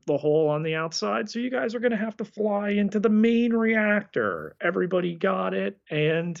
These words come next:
oh, hey, here's a third guy with a comb over who's a human who's gonna explain to us that, uh, General Solo is gonna, uh, take a s-,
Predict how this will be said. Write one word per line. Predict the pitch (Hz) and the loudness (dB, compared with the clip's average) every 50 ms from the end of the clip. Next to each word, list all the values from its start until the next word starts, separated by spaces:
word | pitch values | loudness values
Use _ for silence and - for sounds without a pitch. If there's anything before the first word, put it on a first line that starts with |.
| - - | -8 -4
oh, | 226 262 254 202 160 139 | -2 0 0 0 0 0
hey, | - 202 226 202 190 175 151 | -2 -2 -2 0 0 -2 -4
here's | 139 180 196 202 202 190 - | -4 -4 -4 -4 -2 -2 -2
a | 214 202 196 | -2 -2 -2
third | 196 - 226 214 208 196 175 | -2 -2 0 0 0 0 0
guy | 190 170 147 127 123 | -2 -2 0 0 0
with | 127 131 147 143 147 | 0 2 2 2 0
a | 143 | 0
comb | - - 165 156 151 147 131 | -2 -2 -2 0 0 0 0
over | 120 113 113 117 113 110 107 104 | 0 0 0 0 0 0 0 -2
who's | - 156 156 127 113 | 0 0 0 0 -2
a | 120 110 | -2 -2
human | - 165 165 143 117 110 107 113 | 0 0 2 2 2 2 2 0
who's | 113 117 123 120 | 0 -4 -4 -4
gonna | - 127 120 120 | -4 -4 -4 -4
explain | 117 - - - 135 139 143 147 | -4 -6 -6 -4 -2 -2 -2 -2
to | 160 175 175 175 | -2 0 0 0
us | 175 175 - - | 0 0 -2 -2
that, | - 202 196 202 196 | 0 0 2 2 2
uh, | 208 208 208 208 208 208 | 2 2 2 2 2 0
General | 190 - 220 214 208 208 214 208 208 | 0 0 0 2 2 2 2 2 0
Solo | 202 - - - - - 110 98 87 90 - 135 - - - - - - - - - | 0 0 0 0 2 2 2 2 2 2 0 0 -4 -8 -20 -20 -20 -20 -20 -12 -6
is | - 170 165 - | -4 -4 -4 -2
gonna, | - 202 196 202 202 202 202 202 196 - - | -2 -2 0 0 2 0 0 -2 -4 -6 -4
uh, | 165 160 185 196 | -2 0 0 0
take | 190 - 190 196 196 - | -2 0 0 0 2 2
a | 208 208 196 190 185 185 - _ _ _ - | 2 0 0 0 -2 -6 -16 _ _ _ -16
s-, | - - - | -14 -14 -12